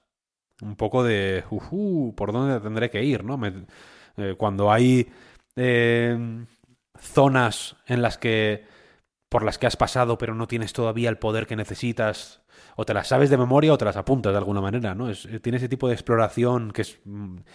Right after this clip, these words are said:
que ya es un progr-, ya es más amable que la de Metroid de nes, que era, que ese sí que era un, un juego muy hostil.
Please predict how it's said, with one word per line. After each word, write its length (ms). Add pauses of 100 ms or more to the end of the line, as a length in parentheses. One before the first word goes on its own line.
(160)
que 120
ya 180
es 120
un 120
progr-, 280
ya 140
es 80
más 120
amable 360
que 80
la 80
de 80
Metroid 400 (360)
de 160
nes, 340 (400)
que 100
era, 320
que 120
ese 120
sí 80
que 80
era 140
un, 220 (1080)
un 220
juego 260
muy 160
hostil. 540